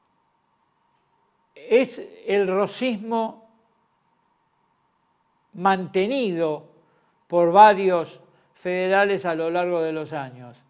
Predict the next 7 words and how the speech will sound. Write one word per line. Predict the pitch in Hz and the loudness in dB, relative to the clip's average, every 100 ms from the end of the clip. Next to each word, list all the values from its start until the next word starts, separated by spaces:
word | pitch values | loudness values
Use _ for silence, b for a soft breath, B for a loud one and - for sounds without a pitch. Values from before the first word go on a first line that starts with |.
| _ _ _ _ _ | _ _ _ _ _
Eh, | 160 160 160 156 156 151 151 190 220 226 226 233 226 - - - 131 151 180 202 254 240 247 302 _ _ _ - | -6 -2 -2 -2 -4 -4 -8 -12 -18 -18 -18 -20 -20 -20 -20 -20 _ _ _ _ _ _ _ _ _ _ _ -4
en | 208 208 226 | 0 0 0
mil | 277 | -2
ochocientos | 294 269 254 | -2 -2 -2
setenta | 233 185 202 214 | -2 -2 -4 -4
y | 202 | 2
cuatro, | 294 208 180 185 | 4 4 2 -4